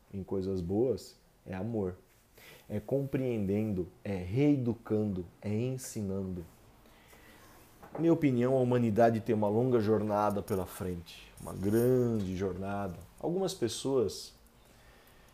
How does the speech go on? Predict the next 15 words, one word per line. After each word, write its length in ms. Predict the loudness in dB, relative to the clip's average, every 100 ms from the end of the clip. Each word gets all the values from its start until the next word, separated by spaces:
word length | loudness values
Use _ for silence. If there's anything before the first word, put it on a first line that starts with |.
| -20 -20 -16 -4
já 180 | 2 2
começaram 600 | 4 2 2 4 4 4
a 20 |
se 140 | 2 -2
despertar, 760 | -2 0 0 4 4 4 0 -16 -20 -20 -20 -20 -10
o 80 | -4
que 120 | 2
é 40 | 4
muito 260 | 4 2
bonito, 440 | 2 2 2 0 -4
o 20 |
que 80 | -4
é 20 |
muito 220 | -4 -4
prazeroso, 680 | -2 2 4 4 2 -2